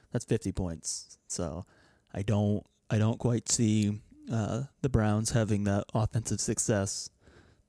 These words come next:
that they did, putting up only twenty-three against, uh, the Jets team. No, they struggled, you know, in and out. And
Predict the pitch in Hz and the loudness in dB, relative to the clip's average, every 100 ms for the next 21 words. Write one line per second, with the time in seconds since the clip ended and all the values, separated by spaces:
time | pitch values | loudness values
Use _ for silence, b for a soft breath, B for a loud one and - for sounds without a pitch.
0 | - 107 107 107 104 101 127 107 104 101 | -4 0 2 2 0 2 2 2 0 0
1 | 107 107 107 - 120 113 - 131 117 101 | 0 0 0 2 2 2 2 2 4 2
2 | 127 b b b b b - - - 101 | 0 b b b b b -20 -4 0 2
3 | 101 - 98 101 123 - 127 113 110 - | 2 2 2 2 0 0 2 2 2 2
4 | 110 95 95 170 - 92 92 113 - 131 | 2 0 -2 -4 -4 -2 0 0 0 0
5 | 113 104 110 104 98 - 110 98 98 95 | 2 0 0 0 0 0 0 2 0 -2
6 | - 120 98 | -2 -2 -2